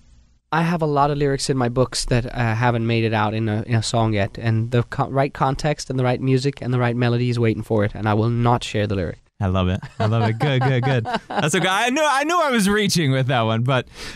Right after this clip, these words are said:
Speaker 2: um, before we wrap up, what's, uh, what's one line, one lyric on this new album that's, um, you know, maybe the most meaningful or, or the one you're most proud of?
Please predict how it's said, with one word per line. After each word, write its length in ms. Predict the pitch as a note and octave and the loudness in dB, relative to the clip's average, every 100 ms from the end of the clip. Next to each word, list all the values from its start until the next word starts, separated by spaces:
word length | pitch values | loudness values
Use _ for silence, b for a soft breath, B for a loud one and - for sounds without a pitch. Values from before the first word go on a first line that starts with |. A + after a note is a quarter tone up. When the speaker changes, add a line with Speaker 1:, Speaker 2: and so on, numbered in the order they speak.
| F3 | -8
Speaker 2:
um, 340 | - D3 C3+ B2 | -2 0 0 -2
before 340 | D3+ - G3 | -2 0 0
we 80 | F#3 | 0
wrap 300 | D#3+ C#3 C3 | 0 -2 0
up, 240 | C3 - | -2 -2
what's, 420 | - B2+ D3 D3 - | -2 2 2 0 -2
uh, 360 | C#3 B2+ A#2 | 0 2 0
what's 280 | - D3+ D3 | 0 -2 -2
one 380 | D#3 C3 B2+ B2 | -2 0 2 2
line, 340 | A2+ A2+ A2+ | 2 0 0
one 220 | A2 A2+ A2 | 2 2 2
lyric 380 | G#2+ G#2 G2+ | 2 0 0
on 160 | A2 G2 | 0 2
this 360 | G2+ G2+ - - | 2 0 -6 -2
new 280 | A2+ G#2 | 0 2
album 420 | E2 F#2+ F#2+ G2 G2 | 2 0 0 0 2
that's, 340 | F#2 F#2 - | 0 -2 -2
um, 540 | G2 F#2 F2+ F2 F2+ - - B B B B B B - | 0 2 2 0 -2 -6 -16 B B B B B B -4
you 120 | A#2 | 0
know, 140 | A#2 F#2 | 2 2
maybe 240 | G2 F#2+ | 0 0
the 80 | F#2 | 0
most 240 | F#2+ F#2+ | 0 0
meaningful 460 | G#2 G2 F#2+ - G2 | 0 2 2 0 0
or, 400 | F#2+ F2+ F2 F2 G2+ | 2 2 2 0 -2
or 100 | F#2 | 0
the 80 | |
one 240 | G2 G2 G2 | 0 2 2
you're 140 | F#2 | 2
most 280 | F2+ F2+ - | 2 0 -2
proud 280 | F#2+ F2 F2+ | -2 0 0
of? 200 | F#2 | -2